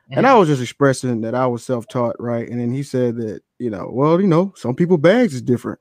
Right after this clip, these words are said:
Speaker 1: And I'm like, <laughs> you know what I'm saying? Like, that was, so that's what I'm saying. That's, sometimes I've, you know, the educated people will you know, send that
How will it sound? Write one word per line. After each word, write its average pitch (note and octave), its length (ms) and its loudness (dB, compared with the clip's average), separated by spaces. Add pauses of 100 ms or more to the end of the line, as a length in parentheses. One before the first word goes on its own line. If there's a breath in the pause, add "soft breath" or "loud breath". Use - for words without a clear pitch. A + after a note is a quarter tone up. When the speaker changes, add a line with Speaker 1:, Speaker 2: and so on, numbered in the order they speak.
Speaker 1:
And F#3+ 100 0
I'm C4 100 0
like, D#3 300 2 (400)
<laughs> - 360 -18
you G#3+ 340 4
know F#3+ 140 8
what F3+ 100 6
I'm F3 40 0
saying? F3+ 120 6
Like, E3+ 160 4
that F3+ 100 6
was, D3 240 0
so C#3 140 -4
that's G#3 120 4
what F#3 140 2
I'm D#3 80 -2
saying. E3+ 200 -2
That's, D#3+ 200 -6
sometimes F#3 460 -4
I've, D3 160 -4 (1200)
you D#3 120 2
know, C3 280 2
the C3 100 0
educated C#3+ 460 -2
people A#2+ 460 -8 (140)
will B2 580 -4 (520)
you A#2 120 -6
know, A2+ 240 -6
send C3 340 0
that C3 240 -2